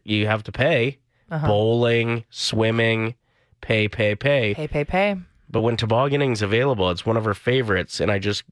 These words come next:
Speaker 1: go and run her on the hill until she's ready for bed. <laughs>
Speaker 2: It's, it's so true.
Speaker 1: Yeah.
Speaker 2: And, like, we got a comment saying, um, "I miss the outdoor rink."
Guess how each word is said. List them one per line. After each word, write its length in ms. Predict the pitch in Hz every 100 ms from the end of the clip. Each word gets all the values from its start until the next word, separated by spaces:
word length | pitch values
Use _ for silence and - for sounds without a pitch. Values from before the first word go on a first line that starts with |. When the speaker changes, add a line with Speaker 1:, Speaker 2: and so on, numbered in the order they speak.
| -
Speaker 1:
go 180 | 107 110
and 200 | 101 104
run 220 | 101 104
her 200 | 110 107
on 140 | 98 95
the 80 |
hill 400 | 92 104 80 69 _ _ _ _ -
until 300 | 107 113 101
she's 220 | - 101
ready 240 | 98 90
for 140 | - 90
bed. 200 | 57 - _
<laughs> 120 | - - - - 247 -
Speaker 2:
It's, 180 | - -
it's 340 | 220 262 226
so 280 | - 220 226
true. 560 | - 214 254 175 117 - - - -
Speaker 1:
Yeah. 300 | 190 151 104 -
Speaker 2:
And, 240 | 214 233
like, 260 | 226 220 202
we 100 | 240
got 140 | 226
a 140 | 294 403
comment 540 | - 214 196 196 185
saying, 500 | - 190 170 170 165
um, 340 | 160 156 151 147
"I 120 | 160
miss 220 | 165 160
the 120 | 196
outdoor 320 | 156 151 151 135
rink." 340 | 135 175